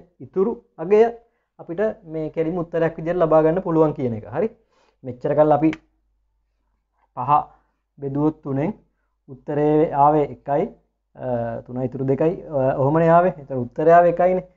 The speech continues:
මේ, මේ දෙක කියන අගේ අපිට උත්තරයක් විදිහට ගන්න බැරි වුණානේ. පහ තුනෙන් බෙදුවාම, අ, දැන් අපිට ඒකත් උත්තරයක් විදිහට ගන්න පුළුවන්, අ,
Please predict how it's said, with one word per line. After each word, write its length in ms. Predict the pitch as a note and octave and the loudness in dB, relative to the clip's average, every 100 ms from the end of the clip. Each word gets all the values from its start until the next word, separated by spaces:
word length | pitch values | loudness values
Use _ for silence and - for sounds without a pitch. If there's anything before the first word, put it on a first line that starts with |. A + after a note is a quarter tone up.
| _ - | _ -10
මේ, 120 | C3+ | -8
මේ 120 | A2+ | -6
දෙක 300 | A2 B2 C#3 | -4 -4 -2
කියන 160 | D#3+ E3+ | 0 2
අගේ 180 | F3 F3 | 4 2
අපිට 160 | E3+ | 2
උත්තරයක් 360 | E3 E3+ D#3+ D#3+ | -2 -2 -4 -4
විදිහට 180 | E3+ E3+ | 0 2
ගන්න 200 | E3+ D#3+ | 2 2
බැරි 200 | C3 F3 | 4 4
වුණානේ. 320 | F#3+ F#3 F#3+ _ _ _ _ _ _ | 4 2 0 _ _ _ _ _ _
පහ 160 | D3+ D#3 | -6 -6
තුනෙන් 220 | E3 E3+ | -4 -2
බෙදුවාම, 380 | E3 E3 E3 E3+ E3 - _ _ _ _ | 0 2 2 2 -2 -12 _ _ _ _
අ, 120 | C#3+ C#3 C#3 C#3 C3+ - | -8 -4 -2 -4 -6 -10
දැන් 220 | B2+ C#3 D#3 | -8 -4 -4
අපිට 220 | D#3+ E3+ | -4 -4
ඒකත් 480 | C#4 - C#3 F#3 - _ _ | -6 -10 -10 -10 -12 _ _
උත්තරයක් 440 | D3+ - F3+ G3 | -20 -8 -4 -4
විදිහට 200 | G3 F3 | -4 -2
ගන්න 220 | E3+ D#3+ D#3 | 0 -2 -4
පුළුවන්, 240 | D3+ D#3 | -8 -10
අ, 100 | - | -8